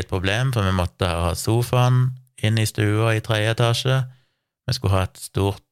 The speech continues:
eller sånn rundt spisebord av marmor, som veier et tonn, inklusiv foten, og er ganske skjørt.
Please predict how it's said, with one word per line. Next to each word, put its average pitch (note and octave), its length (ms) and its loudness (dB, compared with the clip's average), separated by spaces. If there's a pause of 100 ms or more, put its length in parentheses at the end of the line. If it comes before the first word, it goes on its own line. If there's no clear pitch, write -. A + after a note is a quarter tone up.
(120)
eller F#2+ 160 2
sånn F#2 160 0
rundt F#2 540 -2 (160)
spisebord G2+ 840 -4
av F#2+ 220 0
marmor, G#2+ 560 0 (840)
som G2 240 -2
veier F2 380 0
et - 80 -14 (140)
tonn, B2 500 0 (400)
inklusiv G#2 480 -2
foten, A2 400 0 (720)
og - 120 -2
er G2+ 80 0
ganske F#2+ 280 -2
skjørt. B2+ 520 -2